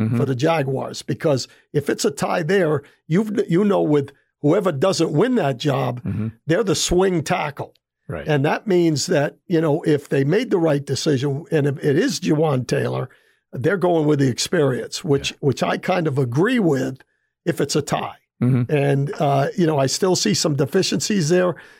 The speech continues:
Speaker 2: but I think Walker Little athletically is gonna be a long-term fix there. And, and he is a good, I don't think Juwan Taylor would be a great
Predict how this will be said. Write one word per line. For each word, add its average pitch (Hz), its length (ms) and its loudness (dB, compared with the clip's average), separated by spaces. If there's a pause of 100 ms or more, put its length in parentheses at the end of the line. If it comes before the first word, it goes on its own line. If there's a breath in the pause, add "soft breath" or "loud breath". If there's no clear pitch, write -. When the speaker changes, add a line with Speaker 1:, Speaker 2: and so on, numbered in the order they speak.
(160 loud breath)
Speaker 2:
but 143 120 0
I 151 100 2
think 151 220 -2
Walker 160 320 0
Little 156 260 2
athletically 160 800 0 (320 soft breath)
is 135 160 0
gonna 151 180 2
be 147 120 2
a 143 80 0
long-term 160 760 2
fix - 380 -4
there. 190 340 0 (400 soft breath)
And, 147 180 0
and 151 240 0
he 190 220 2
is 185 240 2
a 143 60 2
good, 143 440 0 (420)
I 165 140 -2
don't 220 180 0
think 185 200 0
Juwan 170 360 2
Taylor 165 300 2
would 143 240 0
be 151 160 4
a 131 80 2
great 160 480 0